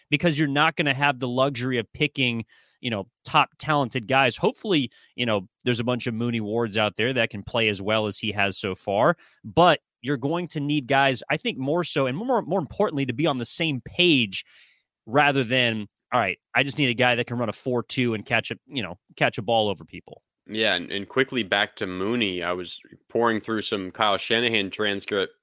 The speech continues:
Speaker 2: transcripts from earlier this week, and it kinda jogged my memory. He was asked about the signing of, you know, Mooney Ward this offseason and,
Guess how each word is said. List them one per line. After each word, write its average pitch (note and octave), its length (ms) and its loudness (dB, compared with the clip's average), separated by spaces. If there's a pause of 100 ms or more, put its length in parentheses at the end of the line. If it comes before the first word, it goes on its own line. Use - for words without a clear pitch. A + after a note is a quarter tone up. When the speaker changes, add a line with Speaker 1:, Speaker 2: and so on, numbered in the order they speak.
Speaker 2:
transcripts G#2 540 0
from G2+ 160 -2
earlier G2+ 380 2
this F2 260 -8
week, A#2 220 -2
and F#2+ 100 2
it F2+ 60 -8
kinda G#2 180 -2
jogged G2 320 2
my F#2+ 140 0
memory. G#2 400 0
He A2 160 0
was B2+ 280 0
asked A2 380 2
about G2 320 2
the - 80 -14
signing G#2 640 4 (540)
of, G#2+ 440 4 (120)
you G#2 120 -4
know, F2+ 320 -2
Mooney G#2 380 -2
Ward G2 520 2
this G2+ 220 2
offseason F2+ 840 0
and, F2+ 140 -2